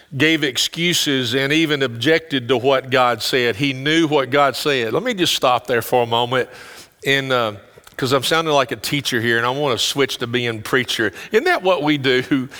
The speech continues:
Let's just stop there for a moment. How many in this room, I'm, I'm, I'm just gonna be talking about activity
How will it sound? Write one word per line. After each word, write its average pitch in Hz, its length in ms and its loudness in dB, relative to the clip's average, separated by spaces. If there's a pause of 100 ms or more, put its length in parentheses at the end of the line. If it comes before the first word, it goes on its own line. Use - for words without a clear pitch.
(180)
Let's 190 220 4
just 220 220 2
stop 123 400 2
there 107 180 0
for 120 160 -2
a 110 80 -2
moment. 101 440 -10 (1000)
How 214 140 4
many 254 240 4
in 202 60 2
this 190 220 4
room, 123 580 0
I'm, 151 340 2
I'm, 156 260 0
I'm 147 140 2
just 190 180 -2
gonna 196 140 2
be 165 120 2
talking 160 440 2
about 135 260 4
activity 156 800 0